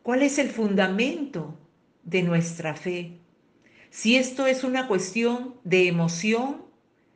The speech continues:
o estamos en estos momentos enfocando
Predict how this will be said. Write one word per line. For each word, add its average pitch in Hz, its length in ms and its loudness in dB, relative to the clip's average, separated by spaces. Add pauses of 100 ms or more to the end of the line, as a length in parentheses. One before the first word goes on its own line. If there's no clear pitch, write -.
(400)
o 180 480 2
estamos 247 800 -2 (840)
en 190 140 0
estos 233 400 0
momentos 220 560 0
enfocando 202 920 -2